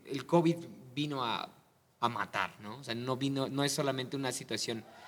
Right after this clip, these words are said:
ah, que se puede ignorar fácilmente, sino que en realidad es una temporada de mucha muerte. Entonces, si lo relacionamos con algo espiritual, yo creo que también afectó bastante, eh, eh, a, en ese punto, ¿no? También hubo mucha muerte espiritual por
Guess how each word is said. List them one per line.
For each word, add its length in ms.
ah, 320
que 80
se 140
puede 220
ignorar 380
fácilmente, 540
sino 220
que 60
en 60
realidad 340
es 200
una 140
temporada 340
de 80
mucha 200
muerte. 420
Entonces, 500
si 200
lo 100
relacionamos 460
con 120
algo 160
espiritual, 640
yo 180
creo 260
que 580
también 360
afectó 400
bastante, 840
eh, 220
eh, 320
a, 160
en 200
ese 140
punto, 300
¿no? 160
También 340
hubo 200
mucha 320
muerte 300
espiritual 540
por 340